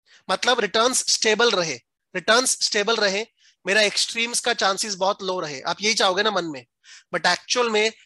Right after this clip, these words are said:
returns on an asset are leptokurtic। मतलब एक्सट्रीम्स होने का probability is higher than the normal distribution।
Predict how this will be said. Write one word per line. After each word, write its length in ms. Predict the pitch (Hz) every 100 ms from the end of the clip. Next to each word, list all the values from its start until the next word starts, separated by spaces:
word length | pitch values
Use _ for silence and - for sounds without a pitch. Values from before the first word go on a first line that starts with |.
| _ 175
returns 500 | 170 190 202 214 -
on 120 | 190
an 100 | 190 170
asset 180 | 208 190
are 180 | 185 175
leptokurtic। 800 | 160 - 190 170 143 - - - _ _ _ _ _ _ - -
मतलब 380 | 170 - 208 208 - - - 185
एक्सट्रीम्स 600 | - - 220 226 226 202
होने 220 | 196 202
का 120 | 208
probability 580 | 190 175 170 175 196 147 - _ _ -
is 120 | 185
higher 260 | 170 170 185
than 120 | 190 185
the 140 | 175
normal 240 | 160 151
distribution। 480 | 151 - 139 131 120